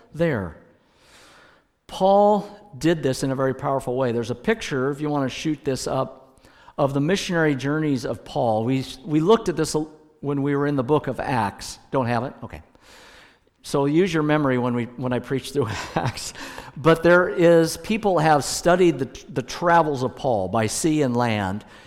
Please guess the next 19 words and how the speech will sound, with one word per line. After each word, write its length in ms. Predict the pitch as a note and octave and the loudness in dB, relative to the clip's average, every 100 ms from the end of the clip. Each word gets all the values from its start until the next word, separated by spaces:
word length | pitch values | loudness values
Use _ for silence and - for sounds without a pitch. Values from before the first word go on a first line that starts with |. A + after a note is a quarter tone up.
| - - - | -20 -20 -6
and 120 | E3+ | -2
the 80 | D3+ | 0
best 320 | D3 G#3 - | 4 4 4
estimation 720 | G3 F#3 F3 D3 D3 E3 C#3+ | 2 2 2 2 2 0 -2
is 140 | B2 A#2+ | -2 0
that 160 | C3 B2+ | 0 0
he 140 | F3+ | -4
traveled 480 | - D#3+ D#3 C#3+ C#3 | -6 -2 0 0 -2
some 200 | C#3 B2+ | -4 -4
ten 300 | - D#3+ D#3+ | -4 -4 -4
thousand 720 | - C3+ C3+ C3 C3+ B2+ - - | -2 0 0 -2 -2 -4 -6 -6
miles, 680 | A2 G#2+ G#2 E2+ - - - _ _ _ | -2 0 -2 -6 -10 -14 -18 _ _ _
either 240 | - C#3 C3+ | -6 -2 0
on 140 | B2 | -2
foot 300 | A#2 - C#3+ | -4 -4 -2
or 80 | C3 | -2
by 160 | A#2 G2+ | -2 -4
sea, 560 | - C#3 A2+ G2+ G2+ - _ _ _ _ _ | -4 -4 -4 -4 -8 -14 _ _ _ _ _
to 120 | - | -12